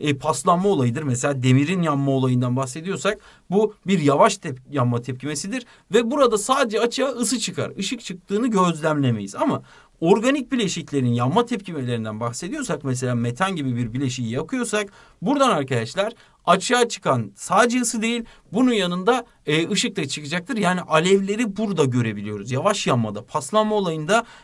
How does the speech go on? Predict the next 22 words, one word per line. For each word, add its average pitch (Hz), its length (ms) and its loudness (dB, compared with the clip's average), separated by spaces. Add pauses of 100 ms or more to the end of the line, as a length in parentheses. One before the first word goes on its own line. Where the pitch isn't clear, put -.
(120)
e, 143 160 2
bir 214 200 0
alev 214 340 6
oluşumunu 180 600 -2
görmemiz 190 460 2
mümkün 180 320 -2
olmuyor 135 440 2
tabii 92 280 -14
ki. - 140 -20 (580)
E, 127 280 2
ve 311 100 4
yanma 247 340 6
tepkimeleriyle 226 680 -2
ilgili 214 260 -4
şuna 226 260 2
dikkat 180 280 -4
etmemiz 147 360 -6
gerekiyor 147 400 -6
arkadaşlar. 165 420 -4 (280)
Bütün 202 280 0
yanma 165 340 2
tepkimeleri 127 600 -4